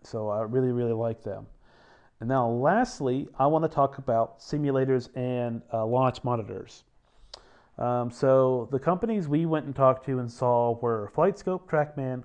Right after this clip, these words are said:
Golf Zone, Full Swing, Earnest Sports, and Foresight. And, uh, I would say overall the Flight Scope, TrackMan, Golf Zone, and Full Swing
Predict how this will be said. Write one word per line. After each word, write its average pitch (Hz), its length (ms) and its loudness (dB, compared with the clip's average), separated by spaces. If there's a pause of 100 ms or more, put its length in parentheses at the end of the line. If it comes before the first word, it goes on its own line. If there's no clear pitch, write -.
(100)
Golf 156 300 2
Zone, 135 380 -2
Full 190 220 -2
Swing, 147 340 -4
Earnest 165 280 -4
Sports, 139 480 -4
and 127 280 -6 (140)
Foresight. 117 680 -2 (800)
And, 120 360 -2
uh, 120 580 4
I 143 140 0
would 151 140 -4
say 143 320 2
overall 160 680 6
the 135 480 0 (480)
Flight 175 240 2
Scope, 190 300 -2
TrackMan, 151 520 2
Golf 131 280 2
Zone, 131 500 0
and 123 160 -6
Full 139 220 2
Swing 120 560 -4